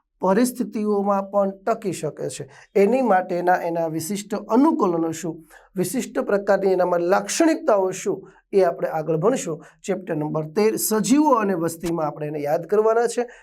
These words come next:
ત્યારે આપણે સો ટકા યાદ કરીશું, એ તમને ત્યારે યાદ કરાવીશ. ઓકે, હવે જે વાત કરવાની છે, તો આ પ્રકારના સૂક્ષ્મ જીવોને આપણે વાત કરી કે વસવાટ બધીએ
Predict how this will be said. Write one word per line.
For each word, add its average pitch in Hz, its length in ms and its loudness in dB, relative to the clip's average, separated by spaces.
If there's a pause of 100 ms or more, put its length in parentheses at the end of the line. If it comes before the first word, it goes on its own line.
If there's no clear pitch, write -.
(120)
ત્યારે 160 220 0
આપણે 151 220 -4
સો - 320 2 (140)
ટકા 247 260 4
યાદ 226 260 2
કરીશું, 233 360 0 (340)
એ 180 80 0
તમને 160 300 0 (360)
ત્યારે 156 300 2
યાદ 147 180 -4
કરાવીશ. 139 460 -6
ઓકે, 247 140 4 (500)
હવે 285 260 4
જે 285 160 2
વાત 240 240 0
કરવાની 185 420 0
છે, 156 140 -12 (200)
તો - 120 -4 (140)
આ 262 100 2
પ્રકારના 214 640 0
સૂક્ષ્મ 208 480 -6
જીવોને 190 400 -2
આપણે 170 260 0
વાત 180 200 -2
કરી 196 200 0
કે 165 160 -2
વસવાટ 170 420 -2
બધીએ 165 400 2